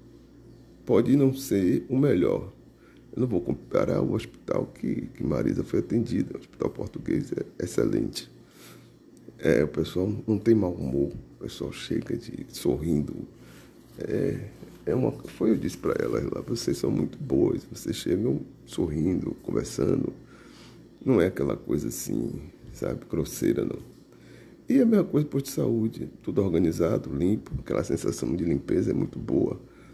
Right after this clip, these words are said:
no posto de saúde, né? Nesse sentido,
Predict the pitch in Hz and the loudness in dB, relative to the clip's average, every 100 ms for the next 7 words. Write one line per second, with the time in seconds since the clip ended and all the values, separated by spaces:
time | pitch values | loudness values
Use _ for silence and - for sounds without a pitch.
0 | - - 82 80 - - - 67 82 73 | -14 -4 -4 0 0 0 2 2 0 -6
1 | - - - - - - - - - - | -8 -10 -14 -20 -20 -20 -20 -20 -20 -20
2 | - - - 98 - 80 - 82 139 | -20 -8 0 2 2 0 0 0 0